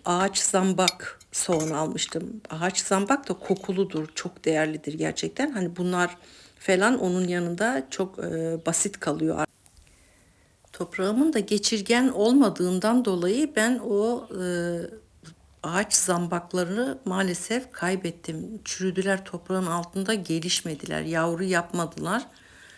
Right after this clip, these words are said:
E, keşke böyle saksıya dikseymişim ama, e, bilemedim. Yani bahçe ortamında ben de ilk defa, e, ilk deneyimlerimi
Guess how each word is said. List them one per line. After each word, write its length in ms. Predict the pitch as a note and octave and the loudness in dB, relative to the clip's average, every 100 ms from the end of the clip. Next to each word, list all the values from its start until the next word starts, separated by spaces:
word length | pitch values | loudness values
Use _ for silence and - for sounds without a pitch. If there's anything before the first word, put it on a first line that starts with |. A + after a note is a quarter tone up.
| - - - - _ - F#3+ | -20 -20 -20 -20 _ -10 -4
E, 260 | F#3 E3+ E3+ F3 - - _ _ _ _ - | -4 -4 -6 -6 -8 -12 _ _ _ _ -10
keşke 560 | - A#3 - G#3 A3 G3+ | 0 2 4 2 2 2
böyle 220 | F#3 F#3 | 0 4
saksıya 560 | G3 G3 F#3+ - G#3 F#3 | 4 2 0 0 2 2
dikseymişim 800 | F3 - F3+ E3 D#3+ - G#3 G#3+ | 0 -2 -2 -2 -2 -2 -2 -4
ama, 480 | F3 F#3 G3 A3 G#3 F#3 | -4 -2 -2 -2 -4 -8
e, 280 | E3+ E3 E3+ | -8 -8 -4
bilemedim. 460 | G3+ G#3 D#3+ D#3+ | 0 2 0 -2
Yani 580 | E3+ E3+ E3+ F3+ F3+ G3+ A3 G3+ - | 0 0 0 0 -2 -6 -12 -10 -2
bahçe 460 | F3 F3 - G#3 F#3+ | -2 -2 -2 0 2
ortamında 800 | F3+ F3+ F#3 F3+ F3 A#3+ C4 C4 | 0 0 -4 -4 -2 -2 -2 0
ben 220 | F#3+ F3+ | -2 0
de 100 | F3 | -4
ilk 220 | - - | -6 -8
defa, 440 | E3 - F3+ A3+ A#3 - - - - - - - | -8 -4 -2 -2 -4 -16 -20 -20 -20 -20 -20 -12
e, 380 | F3 E3+ F3 F3 F#3 - _ _ _ _ _ - - - | -8 -8 -8 -10 -12 -18 _ _ _ _ _ -20 -16 -8
ilk 240 | F#3 - | -8 0
deneyimlerimi 800 | F#3 F3 D#3+ D#3+ D#3 D#3 D#3 D3 | 2 2 0 -2 -4 -4 -4 -6